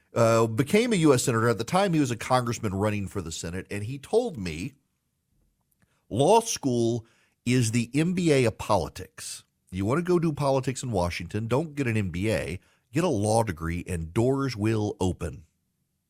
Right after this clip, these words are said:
And he's right. It was actually very good advice. And I intended to head to Washington, D C,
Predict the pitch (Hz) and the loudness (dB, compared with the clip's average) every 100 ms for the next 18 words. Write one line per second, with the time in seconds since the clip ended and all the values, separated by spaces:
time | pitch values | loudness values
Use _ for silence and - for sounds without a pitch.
0 | _ _ _ - 78 92 135 101 - - | _ _ _ -12 -10 -2 2 2 -2 -14
1 | _ _ _ _ _ _ 90 113 120 101 | _ _ _ _ _ _ -2 0 2 0
2 | 85 87 123 139 113 110 95 80 82 76 | -4 0 2 2 0 0 0 -2 -6 -6
3 | - - - _ _ _ _ _ _ _ | -12 -18 -18 _ _ _ _ _ _ _
4 | 82 90 98 87 - 175 156 98 92 90 | -2 0 0 -2 0 0 2 0 0 0
5 | 85 82 82 82 - 85 87 78 78 71 | -2 -2 -2 -4 -6 -8 -8 -8 -8 -10
6 | - 73 127 | -8 -8 -8